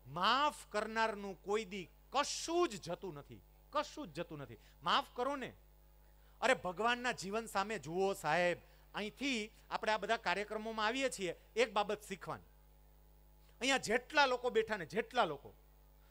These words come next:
તમામે તમામ બધા વૈષ્ણવજનો છીએ, બધા ભગવાનના ભક્તો છીએ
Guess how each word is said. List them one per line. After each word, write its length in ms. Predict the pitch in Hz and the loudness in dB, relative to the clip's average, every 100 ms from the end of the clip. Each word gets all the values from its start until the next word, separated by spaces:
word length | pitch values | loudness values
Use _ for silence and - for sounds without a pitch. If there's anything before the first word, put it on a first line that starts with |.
| - - | -4 2
તમામે 340 | 262 302 277 | 4 4 2
તમામ 420 | - 226 240 165 | -2 2 2 2
બધા 440 | 170 294 175 254 240 | 2 2 6 6 6
વૈષ્ણવજનો 680 | 190 196 240 240 180 185 151 | 4 -2 -4 -4 -4 -6 -8
છીએ, 320 | 190 160 - - - - - - | -8 -8 -8 -20 -20 -20 -4 2
બધા 340 | 277 185 247 | 2 4 2
ભગવાનના 520 | - 196 233 240 214 | 2 -2 0 -2 -4
ભક્તો 400 | 147 196 - 220 | -4 -6 -2 -2
છીએ 360 | - 214 160 | -2 -4 -4